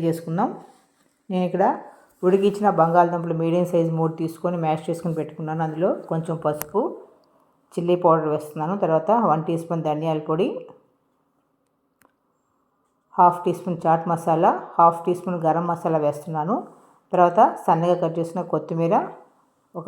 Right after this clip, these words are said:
ఉల్లిపాయ వేసుకొని అన్నిటిని బాగా కలుపుకోవాలి. తగినంత సాల్ట్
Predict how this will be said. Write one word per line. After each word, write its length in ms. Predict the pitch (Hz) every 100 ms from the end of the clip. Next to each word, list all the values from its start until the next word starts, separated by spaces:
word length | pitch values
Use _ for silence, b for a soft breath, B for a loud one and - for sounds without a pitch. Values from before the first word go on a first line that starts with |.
| 160
ఉల్లిపాయ 340 | 160 170 170 156
వేసుకొని 360 | 156 - 175 165
అన్నిటిని 300 | 156 165 170 151
బాగా 220 | 147 156 151
కలుపుకోవాలి. 600 | 147 143 - 151 151 240 - - - _ _ _ _ _ _ _ _ _ _ _ _ _ _ _ _ _ _ -
తగినంత 280 | 175 170 170 165
సాల్ట్ 260 | 165 160